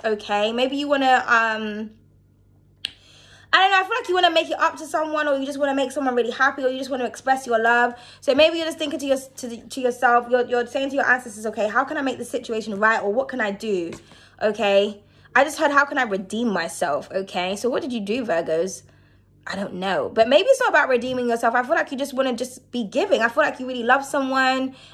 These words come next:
and you just wanna give to them. Yeah, we've got, "I'm spiritually gifted" underneath. That's why I was getting that Pisces energy, your opposite. So you could be dealing with your opposite sign. Okay?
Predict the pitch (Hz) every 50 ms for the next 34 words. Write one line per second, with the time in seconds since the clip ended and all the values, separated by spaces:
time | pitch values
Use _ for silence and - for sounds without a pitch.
0 | - - 240 262 269 269 294 277 277 311 302 294 233 - 330 392 - - 254 240
1 | 220 240 285 294 262 254 311 311 - - - 302 302 302 294 - - 320 294 285
2 | 294 277 226 277 302 - 277 247 - 247 247 233 240 262 277 269 269 311 - -
3 | 311 277 254 240 285 254 247 247 - - - - 254 254 294 285 285 262 - 233
4 | 254 254 240 254 240 240 - 247 247 - 247 254 240 240 262 262 262 269 - 370
5 | 330 302 285 269 254 226 233 - 233 - 240 220 - - - - - 180 175 175
6 | 175 185 190 208 233 269 370 - _ _ _ _ _ - - - - - _ _
7 | _ _ _ _ _ _ _ _ - - 262 254 240 240 262 233 226 220 220 226
8 | 254 302 320